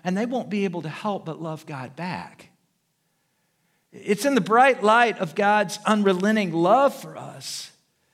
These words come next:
that a lack of purity within us is often exposed.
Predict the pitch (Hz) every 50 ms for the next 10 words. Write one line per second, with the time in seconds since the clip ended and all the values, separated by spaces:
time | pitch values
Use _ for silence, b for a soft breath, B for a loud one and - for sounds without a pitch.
0 | _ _ _ _ _ _ _ _ - 190 190 190 185 185 202 214 214 214 196 170
1 | - - - 196 208 202 208 208 208 202 196 185 175 156 - 156 165 170 - -
2 | 180 175 170 175 - - 170 175 170 160 - - - - - - - _ _ _
3 | _ _ 160 156 - - 160 160 160 165 - 156 147 143 - - - - - -
4 | - - 185 185 175 139 123 104 - - - - -